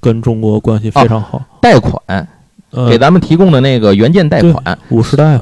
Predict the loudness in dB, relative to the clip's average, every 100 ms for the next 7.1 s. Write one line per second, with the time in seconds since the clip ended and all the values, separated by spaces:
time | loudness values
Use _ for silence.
0 | 0 2 4 2 2 2 2 2 2 2
1 | 0 -2 -8 -2 2 2 2 4 4 4
2 | 4 2 0 0 0 0 0 0 2 2
3 | 4 4 0 0 0 0 0 -2 -4 -2
4 | 0 0 2 2 2 2 2 -2 -6 -8
5 | -8 -8 -6 -6 -4 -6 -8 -10 -6 -2
6 | 0 0 0 -2 -2 -4 -2 -2 -2 -10